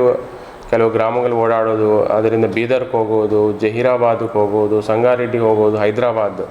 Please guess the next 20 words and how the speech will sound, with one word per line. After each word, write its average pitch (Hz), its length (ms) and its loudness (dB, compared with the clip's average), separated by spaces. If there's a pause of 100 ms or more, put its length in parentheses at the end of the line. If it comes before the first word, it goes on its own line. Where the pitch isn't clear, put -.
(560)
ಈ 127 40 0
ಥರ 143 200 0
ಸಾಕಷ್ಟು. 139 720 -4 (160)
ಇಲ್ಲಿ, 135 500 -2 (400)
ಆ, 123 440 2
ಈ 135 180 0
ವಾರ 160 220 2
ಇಲ್ಲಿದ್ದರೆ 151 440 2
ಇನ್ನೊಂದು 143 280 2
ನೆಕ್ಸ್ಟ್ 143 260 -2
ವೀಕ್ 147 180 -2
ಹೈದರಾಬಾದಲ್ಲಿ 131 640 0
ಇರ್ತಾರೋ, 123 420 0
ಇನ್ನೊಂದು 131 340 0
ವೀಕ್ 127 260 0
ಎಲ್ಲಿರ್ತಾರೋ 127 500 0
ಅವ್ರಿಗೆ 120 300 2
ಗೊತ್ತಿರೋದಿಲ್ಲ. 107 680 0
ಈ 131 180 -2
ಥರ 139 180 -2